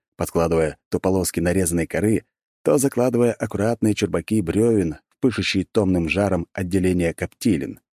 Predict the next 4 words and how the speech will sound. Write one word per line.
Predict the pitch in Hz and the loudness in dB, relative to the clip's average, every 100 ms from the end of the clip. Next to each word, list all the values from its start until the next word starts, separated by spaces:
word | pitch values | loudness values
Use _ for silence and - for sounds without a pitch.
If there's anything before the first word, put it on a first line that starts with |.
| _ _ _ _ | _ _ _ _
Запах | 76 71 87 127 120 123 110 | -6 0 2 2 0 -2 -2
стоял | - 104 101 98 104 95 90 - _ _ _ _ - | -4 0 0 2 2 2 0 -4 _ _ _ _ 0
невыносимо | 123 117 107 98 - 95 87 80 | 2 4 4 2 0 0 0 -2
вкусный, | - 87 87 - 80 67 | -2 -2 -2 -2 -4 -4